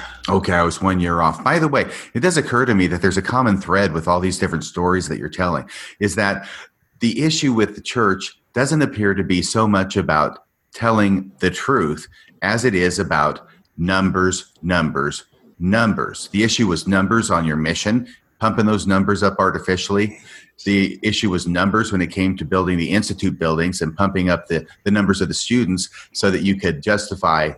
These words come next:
the expenditure to build the institute building. And now, once again, we're talking about this book and research and presentations you're giving on Mormon apologetics. And once again, the issue comes down to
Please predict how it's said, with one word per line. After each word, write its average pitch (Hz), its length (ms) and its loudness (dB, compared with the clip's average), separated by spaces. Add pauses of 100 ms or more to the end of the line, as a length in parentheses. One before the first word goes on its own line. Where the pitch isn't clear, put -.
the 82 100 -2
expenditure 123 580 0
to 82 80 -12
build 69 360 -2 (260)
the 95 140 2
institute 92 400 -2
building. 78 400 -2 (260)
And 98 140 2
now, 104 260 2
once 104 220 -2
again, 92 200 0
we're 90 80 2
talking 90 420 -2
about 80 380 -2
this 71 200 -8
book - 360 -2
and 80 140 -2
research 95 400 0
and 80 100 -6
presentations 92 720 -2
you're 87 100 -2
giving 82 360 -2
on 80 100 2
Mormon 85 300 2
apologetics. 85 760 0
And 82 100 0
once 95 220 0
again, 71 320 -4 (480)
the 110 140 2
issue 107 180 0
comes 101 240 0
down 82 300 2
to 78 260 -4